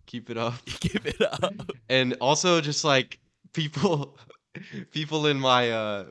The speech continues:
Speaker 1: peop-, like, my very close friends have been very nice and they always post it on their stories
Speaker 2: Aw.
Speaker 1: and,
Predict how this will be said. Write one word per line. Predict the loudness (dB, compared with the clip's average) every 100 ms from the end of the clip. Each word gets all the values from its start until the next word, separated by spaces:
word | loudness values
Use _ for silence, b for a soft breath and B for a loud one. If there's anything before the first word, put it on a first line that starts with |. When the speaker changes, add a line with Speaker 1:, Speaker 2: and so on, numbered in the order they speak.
| -16
Speaker 1:
peop-, | -16 -16 -8
like, | -8 -4
my | -4
very | 0 0 0
close | -2 -4 -4 -6
friends | -6 -6 -6 -10 -14 b b -12
have | -8
been | -8
very | -6 -4 -4
nice | -6 -8 -10 -10
and | -10
they | -10
always | -8 -10 -12
post | -14 -12 -10
it |
on | -10 -8
their |
stories | -12 -12 -10 -8 -8 -8
Speaker 2:
Aw. | -8
Speaker 1:
and, | -10